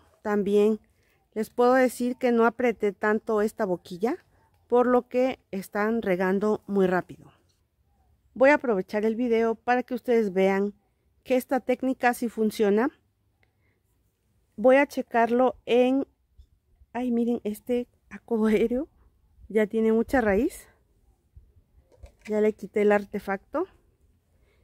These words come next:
y pueden ver que tiene bastante raíz. Por lo general, los arbustos tienen la capacidad de enraizar más rápidamente que los frutales, por lo que ahorita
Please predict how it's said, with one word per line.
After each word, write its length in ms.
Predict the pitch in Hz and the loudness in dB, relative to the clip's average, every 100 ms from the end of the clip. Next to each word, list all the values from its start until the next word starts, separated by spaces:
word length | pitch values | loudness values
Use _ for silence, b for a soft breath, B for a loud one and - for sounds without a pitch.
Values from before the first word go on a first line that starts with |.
| _ - | _ -10
y 100 | 233 | 0
pueden 300 | 247 254 247 | 2 4 2
ver 160 | 247 | 0
que 100 | 262 | -2
tiene 320 | 220 220 233 | -2 0 2
bastante 480 | 214 196 247 208 220 | 2 0 -2 -2 0
raíz. 540 | 214 208 233 285 - _ _ _ _ _ _ | 0 2 2 -2 -6 _ _ _ _ _ _
Por 140 | 226 233 | 2 4
lo 140 | 233 | 4
general, 560 | 247 233 226 247 269 233 | 4 2 4 2 2 2
los 200 | 233 226 | 2 2
arbustos 760 | 202 214 285 - 302 359 - _ _ _ _ _ _ _ _ _ _ | -2 -2 -8 -6 -6 -6 -8 _ _ _ _ _ _ _ _ _ _
tienen 360 | 240 262 294 262 | 0 4 4 4
la 80 | |
capacidad 640 | - 208 196 - 190 208 226 | 0 -4 -4 -6 -2 0 0
de 160 | 220 | 0
enraizar 580 | 240 202 175 190 202 202 _ - | 0 2 0 -2 -4 -4 _ -4
más 280 | 214 220 | 0 0
rápidamente 840 | 240 254 254 233 220 220 - 240 - - | 0 0 0 2 2 0 -2 -6 -8 -4
que 100 | 220 | -2
los 160 | 208 | -2
frutales, 680 | - 175 - 175 147 - - _ _ _ _ | -4 -10 -4 -4 -4 -8 -20 _ _ _ _
por 180 | 233 240 | -2 0
lo 160 | 247 240 | 0 0
que 140 | 233 | 0
ahorita 520 | 214 226 - 233 240 | 0 -2 -2 -4 -4